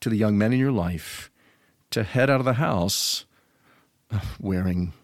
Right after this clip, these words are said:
that. So that's my response to the first of several objections that I can anticipate, uh, coming, uh, as this, uh, subject of modesty is,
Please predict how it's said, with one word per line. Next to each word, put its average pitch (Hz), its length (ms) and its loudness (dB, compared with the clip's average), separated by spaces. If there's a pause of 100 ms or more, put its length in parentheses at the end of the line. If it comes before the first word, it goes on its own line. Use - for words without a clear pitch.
(160)
that. 85 640 -10 (1500)
So 170 500 6
that's 202 320 2
my 180 160 4
response 131 800 0
to 107 560 2 (500)
the 131 80 0
first 160 400 2
of 113 100 -4
several 107 300 2
objections 95 560 0
that 110 100 2
I 107 100 2
can 143 120 -2
anticipate, 92 680 -2 (600)
uh, 101 140 0
coming, 107 600 2 (380)
uh, 95 200 -4
as 95 200 -4
this, - 420 -4 (680)
uh, 95 80 -4
subject 117 500 0
of 127 140 -2
modesty 90 640 -2
is, - 440 -6